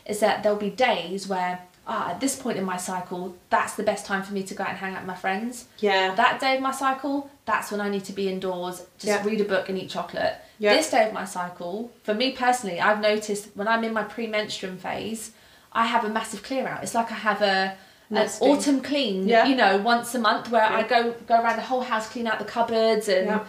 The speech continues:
Speaker 1: you know, do a big old clear out. So you'll start to notice the patterns
Speaker 2: Yeah.
Speaker 1: within your own cycle.
Speaker 2: Yeah.
Speaker 1: And then once you understand your patterns in your cycle, you'll understand yourself so much better.
Speaker 2: And then that makes,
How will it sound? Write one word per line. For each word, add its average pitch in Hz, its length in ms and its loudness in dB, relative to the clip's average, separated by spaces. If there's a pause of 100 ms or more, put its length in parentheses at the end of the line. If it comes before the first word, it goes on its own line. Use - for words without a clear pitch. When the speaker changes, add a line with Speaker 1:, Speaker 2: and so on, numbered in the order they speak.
(360)
Speaker 1:
you 247 120 0
know, 196 280 4
do 220 180 -4
a 208 60 2
big 233 160 0
old 214 200 6
clear 240 300 -2
out. 156 340 -6 (260)
So 254 60 -2
you'll 247 160 0
start 277 300 2
to 277 100 -2
notice 240 380 0
the 214 80 -6
patterns 185 840 -8 (140)
Speaker 2:
Yeah. 214 140 2
Speaker 1:
within 214 240 6
your 214 160 2
own 202 160 0
cycle. 202 640 -6
Speaker 2:
Yeah. 196 280 2 (100)
Speaker 1:
And 226 160 0
then 233 120 4
once 240 260 -2
you 240 240 -2
understand 262 680 0
your 226 140 0
patterns 226 500 -8
in 208 120 0
your 202 100 -2
cycle, 254 420 -8
you'll 226 280 -2
understand 254 580 -2
yourself 226 640 -2
so 254 760 -4
much 233 380 -4
better. 180 540 -6 (120)
Speaker 2:
And 220 140 6
then 220 220 6
that 233 220 4
makes, - 440 -10